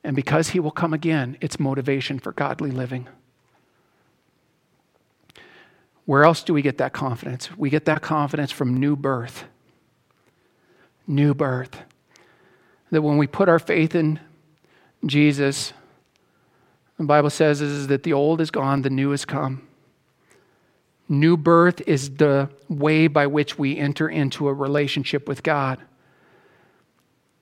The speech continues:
In, um, verse two twenty-nine of this passage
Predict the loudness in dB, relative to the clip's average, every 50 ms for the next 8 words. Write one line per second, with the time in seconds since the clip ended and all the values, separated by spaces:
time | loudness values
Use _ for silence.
0 | _ _ _ _ _ _ _ _ _ _ _ -14 -8 -4 -2 0 0 0 0 -2
1 | -2 -2 0 0 0 0 0 -2 -4 -6 -10 -12 -12 -12 -10 -8 -2 2 2 2
2 | 2 0 -4 -4 -4 -4 -2 -2 -2 0 0 0 0 0 0 -2 -2 -2 -2 -4
3 | -6 -8 -14 _ _ _ _ _ _ _ _ _ _ _ _ -6 -2 0 2 2
4 | 2 0 -4 -6 -2 0 0 0 -2 -6 -4 -2 0 0 0 -2 -4 -6 -6 -6
5 | -8 -14